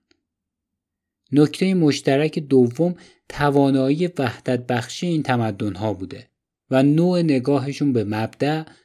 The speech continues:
طبیعت و انسان که نوعی یگانگی در آن دیده می‌شه. یعنی همهٔ این تمدن‌ها مبدأ، طبیعت و انسان رو در هم تنیده می‌دیدن که در غرب این سه مقوله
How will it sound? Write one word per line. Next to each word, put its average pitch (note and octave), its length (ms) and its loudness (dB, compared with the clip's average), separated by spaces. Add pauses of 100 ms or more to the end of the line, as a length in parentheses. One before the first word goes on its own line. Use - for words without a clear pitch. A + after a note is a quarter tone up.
(140)
طبیعت B2 640 0
و C3 40 -4
انسان A#2+ 560 -2 (280)
که C#3+ 100 4
نوعی F3 340 2
یگانگی B2 760 2
در G#2 180 -2
آن G2 120 -6
دیده F#2+ 260 -6
می‌شه. F#2+ 340 -12 (640)
یعنی C3 240 4
همهٔ C3+ 340 0
این F3+ 120 0
تمدن‌ها B2 720 -2 (340)
مبدأ، C3 540 0
طبیعت C3+ 540 2
و B2+ 80 -2
انسان C3 560 -2
رو E3+ 120 0
در B2+ 220 0
هم A2 260 -4
تنیده A2 480 -4
می‌دیدن G2 440 -10 (960)
که C3+ 120 4
در B2+ 220 6
غرب D#3 340 -2 (300)
این F#3+ 180 4
سه D3+ 240 0
مقوله A#2+ 600 0